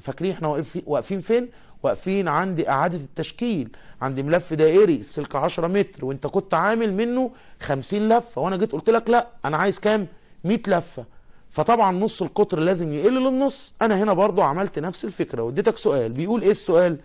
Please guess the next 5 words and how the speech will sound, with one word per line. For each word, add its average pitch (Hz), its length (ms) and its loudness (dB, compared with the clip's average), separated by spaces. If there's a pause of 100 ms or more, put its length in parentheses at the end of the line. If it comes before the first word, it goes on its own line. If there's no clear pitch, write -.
(340)
بيقول: 165 320 2
"أعيد 196 380 4 (160)
تشكيل 190 640 -2
ملف 151 440 2
دائري 143 520 2